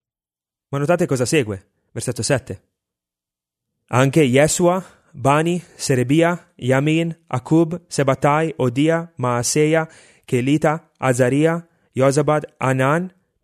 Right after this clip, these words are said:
Pelaia e gli altri leviti, guardate qui, spiegavano la legge al popolo. Aiutarono il popolo a comprendere la legge, cioè spiegavano la legge. Notate qui,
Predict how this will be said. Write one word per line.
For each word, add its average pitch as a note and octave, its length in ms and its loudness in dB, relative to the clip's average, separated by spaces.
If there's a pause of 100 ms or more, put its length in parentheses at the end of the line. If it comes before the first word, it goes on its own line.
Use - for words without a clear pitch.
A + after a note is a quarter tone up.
Pelaia C#3 640 0
e B2+ 120 -2
gli A#2+ 60 0
altri C#3+ 240 2
leviti, C#3+ 460 0
guardate C#3 240 -2
qui, C#3+ 260 -2 (300)
spiegavano G#3+ 1200 2
la D3 160 2
legge F#3+ 880 0
al E3+ 540 2 (240)
popolo. C#3 380 0
Aiutarono G3 580 0
il G#3 100 -2
popolo F3+ 280 0
a E3 80 0
comprendere D#3+ 920 -2
la B2+ 100 -4
legge, C#3+ 320 0
cioè C3 120 -6
spiegavano D3 520 -2
la A#2+ 60 -6
legge. D3 180 0
Notate F3+ 240 0
qui, - 260 -2